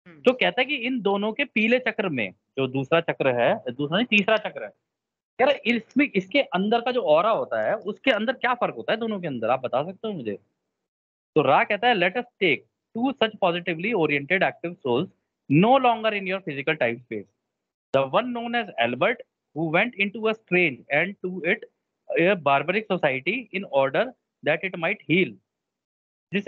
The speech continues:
Speaker 2: entity was able to mobilize great amounts of energy and what you call money।" ठीक है? "This entity spent much green ray energy both as a healer and as a lover of your instrument known as the organ। This entity's yellow ray was bright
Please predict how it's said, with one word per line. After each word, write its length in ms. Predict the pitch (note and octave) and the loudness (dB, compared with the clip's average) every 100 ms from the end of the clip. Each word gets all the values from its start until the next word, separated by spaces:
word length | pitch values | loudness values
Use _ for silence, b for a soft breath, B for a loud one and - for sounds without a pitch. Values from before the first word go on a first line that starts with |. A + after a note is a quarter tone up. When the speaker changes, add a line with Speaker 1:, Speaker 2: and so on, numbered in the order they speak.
| F#3+ | 0
Speaker 2:
entity 340 | G3 G#3+ A#3 | 2 -2 -2
was 340 | A3+ A#3 D#3 D#3 | -2 -2 0 2
able 200 | F#3+ F#3+ | 2 0
to 100 | G3 | 0
mobilize 420 | D#3+ D#3+ F#3+ G3 C#3 | 2 4 2 0 -2
great 300 | F3 A#3+ C4+ A#3+ | 2 2 2 0
amounts 220 | G#3 G3 | -4 -4
of 260 | G3 D3+ C3+ | -6 -4 -4
energy 360 | C3 B2 F3+ - _ _ _ - | -4 -6 -10 -10 _ _ _ -4
and 100 | D#3+ D#3+ | -2 0
what 100 | F#3 F#3+ | 0 2
you 80 | E3+ C#3 | 2 2
call 160 | F#3+ F#3+ | 2 0
money।" 320 | C3+ E3+ D3 _ _ _ _ _ | -2 0 -2 _ _ _ _ _
ठीक 160 | C3 D3+ | -18 -6
है? 220 | A#3+ A2+ _ _ _ _ _ _ _ - A3+ | -6 -6 _ _ _ _ _ _ _ -4 -2
"This 140 | C#4 | -2
entity 480 | G3 G#3 G#3+ A3+ C4+ | -2 -2 -4 -8 -8
spent 280 | - A#3+ A#3 | -4 -2 -2
much 360 | F#3 F#3 A#3+ G3+ | -2 -2 -2 -4
green 280 | A#3 A#3 A3 | -2 0 2
ray 280 | A#3 G#3 F#3 | 2 0 -2
energy 360 | F#3 A3+ F3 | -4 -8 -6
both 260 | D3+ F#3+ G#3+ | -2 -2 0
as 160 | G#3 | 2
a 140 | G3+ C3+ | 0 -2
healer 360 | A#2+ D#3 B3 - _ _ _ D3 | -2 0 0 -6 _ _ _ -4
and 160 | G#3 | -2
as 200 | G3+ G#3+ | -4 -4
a 40 | F3 | -2
lover 260 | C3 D#3 A3+ | 0 0 0
of 80 | A3 A3 | -2 -6
your 180 | A3+ F#3 | -6 -6
instrument 680 | E3 D#3+ F3 F3+ A3+ A3 D3 | -8 -6 -2 2 2 2 2
known 280 | C3+ B2 A#2 | 2 2 0
as 80 | E3 | 0
the 100 | A#3 A3 | 0 2
organ। 340 | A3 D3+ A2 - _ _ _ _ _ _ F3+ | 2 0 -10 -16 _ _ _ _ _ _ -4
This 120 | B3 | -2
entity's 580 | B3 G3+ G#3 G#3+ A#3+ B3 | 0 -2 -2 -6 -4 -4
yellow 420 | D3+ C#3 E3+ G3+ | 0 0 0 0
ray 180 | G3 G#3 | 2 2
was 140 | G#3+ D#3 | 0 -2
bright 400 | B2 A#2 C3 | 0 2 2